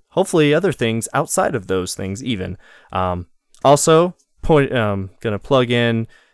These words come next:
um, that I'm working on writing, and that's still very much in the early stages, but that's, uh,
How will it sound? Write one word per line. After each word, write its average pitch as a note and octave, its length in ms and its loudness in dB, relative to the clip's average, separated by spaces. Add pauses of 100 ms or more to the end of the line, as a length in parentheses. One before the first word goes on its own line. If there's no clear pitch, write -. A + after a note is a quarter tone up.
(120)
um, F2+ 320 -4
that G#2 120 0
I'm G2+ 100 0
working A#2 320 -2
on G2+ 140 -2
writing, D#3 420 0 (760)
and F2+ 500 -8 (380)
that's A2 240 -2
still C#3 320 4
very A2+ 400 0
much C3+ 220 0
in B2+ 60 0
the A#2+ 120 0
early G#2 120 -2
stages, B2 360 -2
but - 440 -6 (540)
that's, - 600 -4 (120)
uh, G2+ 420 -2